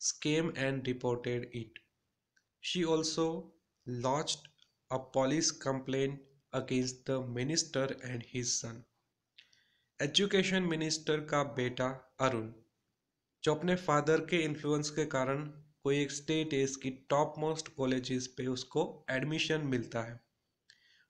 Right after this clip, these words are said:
उसने क्लास ट्वेल्व की बोर्ड एग्जाम में काफ़ी कम मार्क्स गेट किए थे, उसके बावजूद भी उसको टॉप मोस्ट कॉलेजेस में एडमिशन मिलता है।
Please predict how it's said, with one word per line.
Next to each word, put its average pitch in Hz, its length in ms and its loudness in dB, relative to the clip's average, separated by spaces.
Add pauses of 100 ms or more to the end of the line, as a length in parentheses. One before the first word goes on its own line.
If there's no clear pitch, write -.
उसने 156 400 2 (320)
क्लास 147 360 2
ट्वेल्व 143 240 2
की 143 160 -2
बोर्ड 131 240 2
एग्जाम 127 360 -2
में 135 240 -4
काफ़ी 160 560 -6 (500)
कम 165 280 4
मार्क्स 143 460 2
गेट 131 340 0
किए 127 220 0
थे, 143 200 -6 (580)
उसके 135 280 -4
बावजूद 127 540 2
भी 160 140 0
उसको 143 260 -2
टॉप 139 400 0
मोस्ट 139 240 -4
कॉलेजेस 127 560 -2
में 131 160 -2
एडमिशन 127 460 -2
मिलता 123 420 -2
है। 127 380 -10